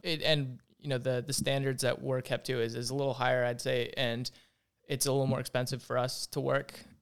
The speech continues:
um, whereas overseas, it's just a little cheaper. I think with the, uh, military Sea Lift Command,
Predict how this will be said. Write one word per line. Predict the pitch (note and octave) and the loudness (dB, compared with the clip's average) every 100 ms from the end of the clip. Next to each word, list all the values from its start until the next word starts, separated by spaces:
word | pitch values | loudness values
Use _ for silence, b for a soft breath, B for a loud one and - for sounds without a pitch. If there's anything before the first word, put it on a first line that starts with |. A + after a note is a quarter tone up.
| _ | _
um, | C#3+ A#2+ A2+ C3+ | -2 0 0 -2
whereas | C3+ C3 B2 B2 A#2+ A#2+ - - _ _ _ _ _ | 0 2 2 0 -2 -4 -6 -8 _ _ _ _ _
overseas, | - C#3 B2 - C3 B2 B2 | -6 -2 -2 -2 0 0 -2
it's | A#2+ | -2
just | B2+ - | -2 0
a | |
little | C3 A#2+ | 0 -2
cheaper. | C3 - B2 B2+ D3 | -4 0 2 2 0
I | |
think | D3+ E3+ D#3+ | 2 2 2
with | D3+ C#3+ C#3 - _ _ _ _ _ | 2 2 0 -18 _ _ _ _ _
the, | A#2+ B2+ A#2+ | -4 0 2
uh, | A#2 B2+ - | 2 2 2
military | C3+ C#3 C#3 C3+ | 4 4 4 2
Sea | C3 C#3 | 2 0
Lift | C3 - | -2 -2
Command, | B2+ B2 B2+ B2+ B2 | -2 0 0 0 -4